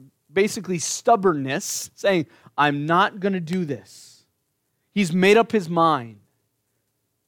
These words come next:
Daniel resolved that he would not defile himself with the king's food or with the wine that he drank. Daniel has decided, and with his friends with him, so if I say Daniel,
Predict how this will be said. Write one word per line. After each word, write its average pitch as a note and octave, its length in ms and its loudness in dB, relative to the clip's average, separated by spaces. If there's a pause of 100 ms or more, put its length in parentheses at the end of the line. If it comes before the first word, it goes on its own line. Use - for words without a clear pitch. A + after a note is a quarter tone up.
(240)
Daniel A3+ 400 4
resolved E3 500 2
that D#3+ 100 2
he E3 100 -4
would D#3+ 160 0
not E3+ 400 0
defile G#3 500 4
himself C3 600 -6 (400)
with C#3+ 140 -8
the D3 80 -6
king's B3 400 0
food C#3 500 -4
or C#3+ 120 -8
with C#3+ 140 -8
the C#3+ 80 -6
wine C#3+ 360 -4
that C3+ 140 -6
he C#3+ 100 -12
drank. B2 400 -16 (2250)
Daniel G3+ 640 2
has E3 180 -2
decided, E3 840 0
and F3 240 -4
with G3+ 200 -2
his G#3 340 -4
friends F#3+ 500 -6
with F3 280 -6
him, D3 260 -8 (380)
so E3+ 180 0
if D3+ 100 -4
I G3 120 4
say F#3 240 0
Daniel, F3 680 -2